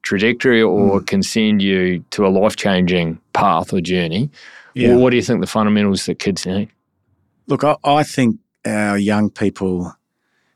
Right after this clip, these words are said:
Speaker 2: it's care and love
Speaker 1: Mm.
Speaker 2: to start with.
Speaker 1: Mm.
Speaker 2: Um, there is the recognition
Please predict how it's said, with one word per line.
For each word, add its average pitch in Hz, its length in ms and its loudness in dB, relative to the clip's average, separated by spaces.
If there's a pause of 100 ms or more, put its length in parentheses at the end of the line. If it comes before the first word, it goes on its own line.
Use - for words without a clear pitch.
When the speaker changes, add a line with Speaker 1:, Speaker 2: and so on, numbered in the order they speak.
(160)
Speaker 2:
it's 113 200 -8
care 117 400 0
and 78 160 -4
love 110 420 -6 (100)
Speaker 1:
Mm. 101 260 2
Speaker 2:
to 92 100 2
start 110 320 -2
with. 170 360 -6
Speaker 1:
Mm. 87 320 -8
Speaker 2:
Um, 95 460 -4 (880)
there 107 460 0
is 101 340 0
the 110 180 0
recognition 110 880 2